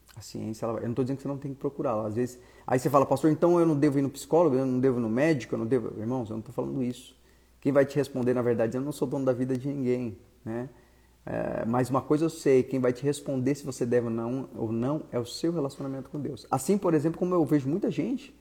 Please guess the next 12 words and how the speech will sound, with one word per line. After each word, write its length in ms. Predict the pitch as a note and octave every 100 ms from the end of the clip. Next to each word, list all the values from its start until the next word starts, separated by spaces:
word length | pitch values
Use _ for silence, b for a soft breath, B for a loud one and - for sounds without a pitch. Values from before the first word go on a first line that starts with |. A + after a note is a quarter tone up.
| b b b b -
e 80 |
é 20 | B2
muito 240 | B2+ F#3+
arriscado 360 | D#3+ - C#3+ B2+
isso 160 | -
também, 240 | A#2+ A#2 D#3+ _ F3+ E3+ B B B B
as 120 | C#3
pessoas 280 | - D3+ E3+
parando 440 | E3+ E3+ D#3+ F3 E3
de 100 | D#3
tomar 320 | E3 E3 D#3
remédio. 500 | F3 E3+ E3 B2+